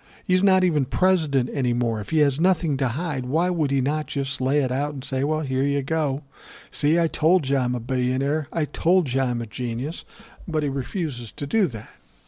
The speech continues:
Not because of the criminality, 'cause we know about the criminality. He's got a fucking court case going in New York. His, his own company has been indicted. So what else could he be hiding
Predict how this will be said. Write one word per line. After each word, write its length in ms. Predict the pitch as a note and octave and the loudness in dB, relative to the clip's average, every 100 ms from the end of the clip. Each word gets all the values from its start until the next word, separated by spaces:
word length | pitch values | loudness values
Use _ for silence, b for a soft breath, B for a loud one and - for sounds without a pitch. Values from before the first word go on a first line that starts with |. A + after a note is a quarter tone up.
| B B B B B B _ - | B B B B B B _ -12
Not 260 | C#3 C#3+ G3+ | -6 -6 -2
because 340 | G3 F#3+ F#3+ | 0 2 0
of 60 | F3+ | 0
the 80 | F3+ | 0
criminality, 720 | - G3+ F#3+ G3+ G3 C#3+ D#3 | 4 6 6 4 4 2 2
'cause 220 | - C#3 | 0 2
we 160 | F3+ F3+ | 2 2
know 320 | D3+ G#3 E3+ | 2 2 2
about 240 | C3+ C#3+ | 2 -2
the 80 | D3 | -2
criminality. 840 | - F3+ E3 D#3 F#3+ F#3 A2+ A#2 | 2 2 4 2 2 0 -2 -4
He's 180 | C3 F#3+ | -4 -4
got 200 | F#3+ F3 | 0 0
a 40 | D3 | 0
fucking 400 | F#3+ E3+ D#3+ C#3 | -2 -2 -2 0
court 280 | G3+ A#3 | 0 0
case 260 | - C#3 C3+ | 0 0 2
going 300 | D#3+ D#3 D#3+ | 2 4 4
in 100 | D3+ | 2
New 80 | D3+ | 2
York. 460 | D#3+ G#3 C3+ - - B B B B B | 2 2 0 -6 -18 B B B B B
His, 380 | - F#3 G#3 - b b | 6 6 6 -2 b b
his 320 | - F#3 F3 - | 4 4 4 2
own 220 | F#3 F#3+ | 4 4
company 540 | - G#3 A3 D3 C#3 | 4 2 2 0 0
has 260 | C3 D3+ C3+ | 2 0 0
been 160 | E3 D3+ | 0 2
indicted. 600 | D3+ D3 F3+ G3+ A#2 - | 2 2 2 0 -4 -6
So 320 | - B2 A2+ B B B B - | -4 -2 -4 B B B B -4
what 260 | C3+ E3+ | 4 4
else 240 | F#3+ G3+ - | 4 2 -2
could 260 | - F3+ | 0 2
he 100 | F3+ | 2
be 160 | F3 E3+ | 0 0
hiding 520 | C#3 A3 A#3+ G#2+ G2+ | 0 0 -2 -4 -8